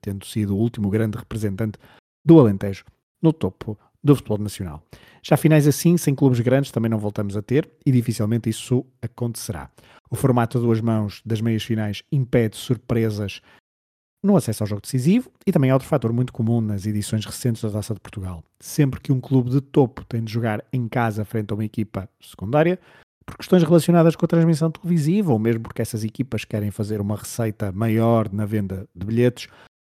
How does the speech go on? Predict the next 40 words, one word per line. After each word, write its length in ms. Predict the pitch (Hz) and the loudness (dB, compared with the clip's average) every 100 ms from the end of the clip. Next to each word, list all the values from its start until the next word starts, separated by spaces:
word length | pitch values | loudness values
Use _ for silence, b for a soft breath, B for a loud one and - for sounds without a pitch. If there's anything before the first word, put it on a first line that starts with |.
| - | 0
os 120 | 165 | 6
jogos 200 | 156 - | 6 4
são 120 | 135 | -2
disputados 480 | 117 - - 104 101 | -4 -8 -6 -6 -4
em 80 | 104 | -6
estádios 540 | - 98 95 98 - - | -6 -8 -6 -8 -10 -4
emprestados, 840 | 139 117 - - 98 113 143 196 - | -4 -4 -8 -8 -6 -2 0 -2 -2
muitas 300 | 113 107 107 | -4 -2 -2
vezes 300 | 107 101 101 | -2 -4 -4
de 80 | |
equipas 520 | 107 - - 107 101 - | -8 -8 -8 -6 -6 -10
da 160 | - 139 | -2 0
região, 520 | 120 101 113 117 127 - | 0 0 0 0 -2 -4
outras 220 | - 151 113 | 0 2 2
vezes 180 | 107 | 2
nem 120 | 110 117 | 0 0
por 120 | 107 | 0
isso. 240 | 95 - - _ | -2 -8 -20 _
Lembramos 420 | 107 110 104 107 110 | 0 2 2 0 0
o 80 | |
absurdo 400 | 110 - 113 127 | 0 0 -4 -6
que 120 | - - | -8 -8
foi, 180 | 101 | -6
por 160 | 117 110 | -4 -2
exemplo, 460 | 104 98 107 110 104 B B B _ | -4 -4 -4 -6 -10 B B B _
o 160 | 113 107 | 0 0
Futebol 280 | - 113 | -4 -8
Clube 200 | - 120 | -4 -2
do 40 | 127 | -2
Porto 340 | 131 104 - | -2 -10 -8
jogar 320 | 113 104 101 | -6 -4 -4
no 120 | 104 120 | 0 -2
Restelo, 680 | 87 - - 107 117 170 - | -2 -6 0 2 4 2 0
em 100 | 110 95 | -8 -6
Lisboa, 400 | 90 92 104 98 | -6 -4 -4 -4
frente 340 | 113 107 107 | -4 -4 0
ao 80 | 113 | 0
Lusitano 640 | 120 123 170 107 95 95 - _ | 2 2 2 0 -2 -6 -10 _
de 160 | 120 110 | -2 0
Évora. 420 | 87 92 90 82 | -2 -6 -8 -10